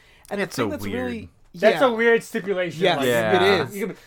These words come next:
Speaker 3: you can make videos, like, saying, "I murdered this person, I will kill you in your
Speaker 2: <laughs> Yeah.
Speaker 3: sleep," and then, like,
Speaker 1: Yes.
Speaker 3: "I just can't do anything."
Speaker 1: <laughs> And the thing that's so obnoxious about Jack's response is he did this whole thread where he was like,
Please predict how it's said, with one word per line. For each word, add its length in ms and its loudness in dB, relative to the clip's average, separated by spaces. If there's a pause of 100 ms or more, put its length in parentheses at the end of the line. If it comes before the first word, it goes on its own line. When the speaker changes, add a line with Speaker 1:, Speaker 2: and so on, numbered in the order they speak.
(140)
Speaker 3:
you 120 -4
can 60 2
make 100 -2
videos, 200 0
like, 100 -2
saying, 420 -8
"I 40 -8
murdered 420 -2
this 80 -8
person, 460 -4
I 80 8
will 160 4
kill 260 2
you 60 8
in 60 4
your 80 -6
Speaker 2:
<laughs> 20 4
Yeah. 160 4
Speaker 3:
sleep," 80 -4
and 120 -10
then, 200 -4
like, 160 2
Speaker 1:
Yes. 120 6
Speaker 3:
"I 40 4
just 100 -6
can't 220 -2
do 100 -2
anything." 520 2 (280)
Speaker 1:
<laughs> 160 8
And 220 2 (160)
the 80 0
thing 340 -4
that's 160 -6
so 160 2
obnoxious 480 -2
about 200 -2
Jack's 260 -4
response 420 -6
is 80 -14
he 120 -8
did 160 -8
this 120 -10
whole 240 -4
thread 440 -8 (360)
where 120 -6
he 120 -8
was 240 -6
like, 300 -4